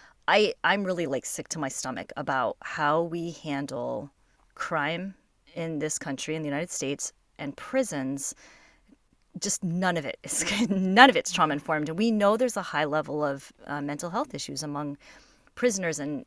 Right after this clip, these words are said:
and so it's stuff like that. I hear stuff in the news. I think about Richard Schwartz and Gabor Mate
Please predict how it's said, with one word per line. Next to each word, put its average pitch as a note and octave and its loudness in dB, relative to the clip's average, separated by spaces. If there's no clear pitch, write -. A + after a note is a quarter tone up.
and F3+ -2
so G#3 0
it's - -6
stuff - 2
like A3 0
that. A3 4
I F3 4
hear A#3+ 2
stuff A#3+ -4
in G3+ -4
the G3 -2
news. F#3+ -2
I D3 2
think G3 -4
about E3+ 6
Richard D#3 -6
Schwartz G3 2
and C3+ -4
Gabor D3 -2
Mate C#3 -4